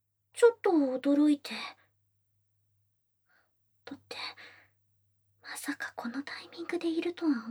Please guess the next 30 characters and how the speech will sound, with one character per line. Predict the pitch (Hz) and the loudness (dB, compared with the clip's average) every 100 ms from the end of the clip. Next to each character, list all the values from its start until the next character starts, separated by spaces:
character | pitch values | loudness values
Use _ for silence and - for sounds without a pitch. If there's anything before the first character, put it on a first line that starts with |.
| 240 - - | -12 -16 -10
な | 349 | -10
い | - | -8
で | 262 | -12
し | - | -12
ょ。 | - - - - - - - _ _ _ _ _ _ _ _ _ _ _ _ _ _ - | -12 -14 -16 -16 -16 -18 -20 _ _ _ _ _ _ _ _ _ _ _ _ _ _ -12
で | 247 | -12
も、 | 233 - - _ _ _ _ _ _ _ _ _ _ _ _ _ _ _ | -12 -18 -20 _ _ _ _ _ _ _ _ _ _ _ _ _ _ _
こ | - - | -10 -6
れ | 311 330 | -4 -2
は | 339 339 | 0 -2
い | - _ - | -4 _ -6
い | 370 392 370 | -2 -2 -2
チ | - 349 | -4 -4
ャ | |
ン | 349 | -2
ス | - 285 | -4 -8
だ | 214 | -8
よ | 202 | -10
ね。 | - - - - - _ _ _ _ _ _ _ _ _ _ _ _ _ _ | -10 -16 -16 -20 -20 _ _ _ _ _ _ _ _ _ _ _ _ _ _
よ | 240 | -6
し。 | - - - - _ _ _ _ _ _ _ _ _ _ _ _ _ _ _ _ _ _ - _ _ _ _ _ _ _ _ _ _ _ _ _ | -6 -8 -12 -16 _ _ _ _ _ _ _ _ _ _ _ _ _ _ _ _ _ _ -20 _ _ _ _ _ _ _ _ _ _ _ _ _
ね | 392 | 4
え、 | 440 339 285 _ _ _ _ _ _ _ _ _ _ _ _ - 440 | 6 6 0 _ _ _ _ _ _ _ _ _ _ _ _ 4 6
今 | 403 285 | 6 4
ち | 330 | 0
ょ | |
っ | - | 2
と | 220 | 2
い | 247 233 196 | 2 2 0
い？ | 220 | -2